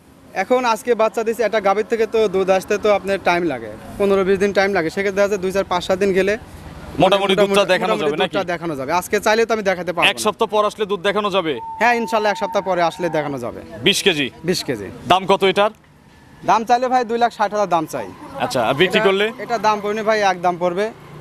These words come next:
Speaker 1: দুই লাখ পঁয়ত্রিশ হাজার টাকা।
Speaker 2: দুইশো পঁয়ত্রিশ?
Speaker 1: জি।
Speaker 2: বিগ সাইজের গাভী, ষাঁড় বাচ্চা সহ।
Speaker 1: ষাঁড় বাচ্চা
Speaker 2: একটু কি
Speaker 1: সহ।
Speaker 2: ধারবাট দেখানো যায় আমাদের?
Speaker 1: হ্যাঁ,
Speaker 2: চারটা
Speaker 1: ধারবাট,
Speaker 2: ধারবাট?
Speaker 1: ধারবাট দেখানো যায়।
Speaker 2: আচ্ছা, একটু দুধের কালারটা দেখার জন্য কিন্তু আমি ধারবাট দেখবো। ছাদ টাদ দেওয়া লাগে কি?
Speaker 1: না, কোনো কিছু দেওয়া লাগবে না, ভাই। গাভীটি একদম শান্ত প্রকৃতির।
Speaker 2: আচ্ছা,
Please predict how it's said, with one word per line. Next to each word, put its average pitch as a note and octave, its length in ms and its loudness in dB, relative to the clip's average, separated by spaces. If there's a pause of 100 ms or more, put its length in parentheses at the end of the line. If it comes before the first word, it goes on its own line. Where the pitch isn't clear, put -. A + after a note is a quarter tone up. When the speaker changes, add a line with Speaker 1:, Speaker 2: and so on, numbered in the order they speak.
Speaker 1:
দুই F3 100 2
লাখ F#3+ 160 4
পঁয়ত্রিশ E3+ 320 -2
হাজার E3 160 -4
টাকা। F#2+ 160 -12
Speaker 2:
দুইশো F#3 240 4
পঁয়ত্রিশ? G#3+ 760 2
Speaker 1:
জি। B2+ 80 -20 (240)
Speaker 2:
বিগ E3+ 160 2
সাইজের F#3+ 380 2
গাভী, F#3+ 200 2
ষাঁড় F#3+ 220 0
বাচ্চা F#3+ 240 0
সহ। E3+ 300 0 (120)
Speaker 1:
ষাঁড় G3 160 -6
বাচ্চা F#3+ 120 0
Speaker 2:
একটু F3+ 160 -2
কি F#3+ 100 0
Speaker 1:
সহ। F3 40 0
Speaker 2:
ধারবাট F#3 340 2
দেখানো G3 340 -2
যায় F#3+ 160 2
আমাদের? F#3+ 300 -4
Speaker 1:
হ্যাঁ, - 240 -16
Speaker 2:
চারটা A3+ 220 2
Speaker 1:
ধারবাট, G#3+ 160 2
Speaker 2:
ধারবাট? F#3 320 0
Speaker 1:
ধারবাট F#3+ 240 0
দেখানো E3+ 320 -4
যায়। A2 220 -8
Speaker 2:
আচ্ছা, B2 160 -2
একটু D#3 160 -2
দুধের E3+ 260 2
কালারটা F3+ 360 2
দেখার D#3+ 260 0
জন্য E3 180 -4
কিন্তু D#3 220 -4
আমি D3+ 100 -2
ধারবাট C#3+ 320 0
দেখবো। D3 280 -6 (220)
ছাদ F3+ 220 4
টাদ G3+ 120 2
দেওয়া F#3+ 180 2
লাগে F#3 180 -6
কি? F#3+ 220 -14 (340)
Speaker 1:
না, B3+ 160 0
কোনো B3+ 200 -6
কিছু B3 140 -6
দেওয়া A#3+ 140 2
লাগবে G3+ 140 -4
না, F#3 80 -2
ভাই। F3+ 180 -2
গাভীটি G#3+ 320 0
একদম A3 280 -4
শান্ত G3+ 240 -6
প্রকৃতির। G3 400 -6
Speaker 2:
আচ্ছা, - 200 -8